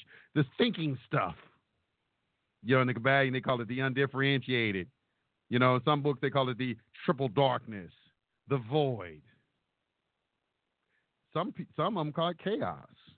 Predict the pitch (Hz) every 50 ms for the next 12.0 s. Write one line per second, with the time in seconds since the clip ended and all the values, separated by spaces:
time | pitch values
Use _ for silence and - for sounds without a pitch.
0 | _ _ - - 113 135 147 151 156 151 156 160 160 151 - 175 180 196 160 92
1 | 80 64 - - - _ _ _ _ _ _ _ _ _ _ _ _ _ _ _
2 | _ _ _ _ _ _ _ _ _ _ _ _ _ _ _ _ _ _ _ _
3 | _ _ _ _ _ _ _ _ _ _ _ _ _ _ _ _ _ _ _ _
4 | _ _ _ _ _ _ _ - 127 135 139 135 147 139 117 151 139 131 107 101
5 | 101 131 170 220 240 220 160 139 107 - 117 113 110 107 92 101 87 - 107 101
6 | 95 98 104 107 110 110 113 110 107 110 120 175 247 254 147 90 76 65 - -
7 | - - - _ _ _ _ _ _ - - - - _ - 127 139 135 123 113
8 | 110 113 127 - _ _ _ _ _ _ _ _ _ _ _ _ - 165 180 202
9 | 185 196 208 196 214 190 - - 208 233 220 190 139 101 90 87 - - 147 131
10 | - 180 175 151 139 123 135 135 - - 180 185 185 180 175 143 - 156 143 135
11 | 117 - 131 127 123 120 107 113 135 160 160 151 139 110 123 131 127 123 120